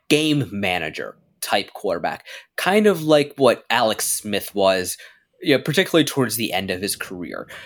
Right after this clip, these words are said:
where he's a guy who can put you in good situations. He can deliver the ball where it needs to be, when it needs to be there. But he's never a quarterback that's going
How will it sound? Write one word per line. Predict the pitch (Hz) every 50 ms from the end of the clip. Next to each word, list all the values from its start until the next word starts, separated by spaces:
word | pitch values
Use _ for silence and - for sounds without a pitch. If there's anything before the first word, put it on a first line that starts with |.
| - _ _
where | 110 110 104 101 98 95 82 - - -
he's | - 147 170 165 -
a | 160
guy | 151 135 131 135
who | 120 127 120
can | 110 - 113 92
put | - - - 156 156 - -
you | 214 190
in | - 131 127 113
good | - - 113 123 117
situations. | - - 120 - - 110 92 92 87 87 85 - 92 85 82 - - - - - _
He | _ 123 117
can | 113 - 131
deliver | 113 110 101 101 123 151 160 190
the | 175 170
ball | 139 117 120 110 113 110 104 92
where | 92 95 95 80
it | 67 80
needs | 87 107 127 139 135 - -
to | - 110
be, | 92 101 95 92 87 80 80
when | 82 95 120 147
it | 139 95
needs | 113 117 110 101 - -
to | 117
be | 90 - 95 90 90
there. | 87 90 90 87 87 90 - - - - - - - _ - 120 - _ _ _ _ _ _ _ _
But | - 117 110 -
he's | - - 156 139 120
never | 123 135 160 175 247 240
a | 180 -
quarterback | - - - 143 143 131 120 117 110 110 -
that's | 110 98 -
going | - 117 110 107 101